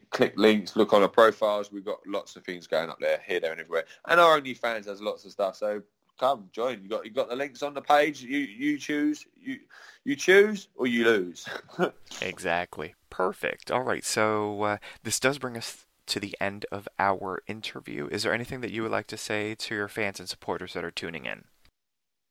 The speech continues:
Speaker 1: Man, thank you very much for all the support and help. Um, keep supporting, keep loving, and I'm really appreciative of all, all,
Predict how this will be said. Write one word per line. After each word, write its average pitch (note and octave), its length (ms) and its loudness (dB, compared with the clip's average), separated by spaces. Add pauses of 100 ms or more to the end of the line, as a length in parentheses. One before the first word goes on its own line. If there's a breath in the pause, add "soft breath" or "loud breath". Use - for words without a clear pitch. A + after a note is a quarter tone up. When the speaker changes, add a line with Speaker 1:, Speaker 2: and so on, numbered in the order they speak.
(180)
Speaker 1:
Man, C3+ 520 4
thank C#3 400 -2
you C#3 80 -2
very C3+ 240 2
much B2+ 260 -2
for - 200 -12
all C3+ 200 4
the B2 100 -2
support A#2+ 520 0
and A2+ 100 -2
help. C3+ 360 6 (500 soft breath)
Um, G#2 600 6
keep C3+ 220 -6
supporting, B2 500 0
keep B2 240 -4
loving, A#2+ 380 6
and A2+ 180 0
I'm A#2 200 2
really A#2+ 180 4
appreciative A#2 640 -2
of A2 40 -12
all, A#2+ 300 -2
all, A#2+ 360 -4